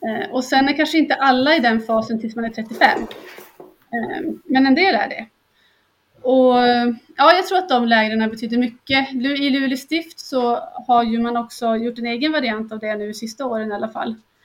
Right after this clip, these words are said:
Ett läger för unga vuxna. Eh, för det är väl rent krasst så att, att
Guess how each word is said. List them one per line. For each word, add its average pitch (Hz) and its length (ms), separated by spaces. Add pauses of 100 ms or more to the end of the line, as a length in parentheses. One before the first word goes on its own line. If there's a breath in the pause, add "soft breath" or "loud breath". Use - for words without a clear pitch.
(300)
Ett 226 120
läger 226 380
för 220 120
unga 220 260
vuxna. - 440 (1120 soft breath)
Eh, - 460
för 254 100
det 277 180
är 320 40
väl 302 140
rent 240 260
krasst 226 280
så 226 220
att, 226 280
att 233 220